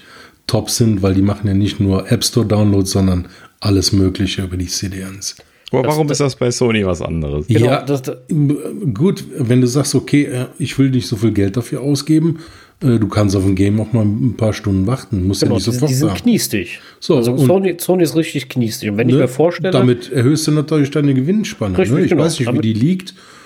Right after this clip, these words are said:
Speaker 1: Ähm, ich kann auch nicht sagen, also ich würd den gerne,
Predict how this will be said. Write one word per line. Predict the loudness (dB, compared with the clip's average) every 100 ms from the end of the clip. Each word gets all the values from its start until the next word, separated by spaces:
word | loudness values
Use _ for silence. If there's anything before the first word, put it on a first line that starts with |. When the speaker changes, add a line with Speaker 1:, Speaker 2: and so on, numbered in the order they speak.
| -12 0
Speaker 1:
Ähm, | 2 4 4 2
ich | -4 -2
kann | 0 2
auch |
nicht | 2 0
sagen, | 0 0 -2 -2
also | -2 0
ich | -2 -4 0
würd | 0 2
den | 0 2
gerne, | 2 2 0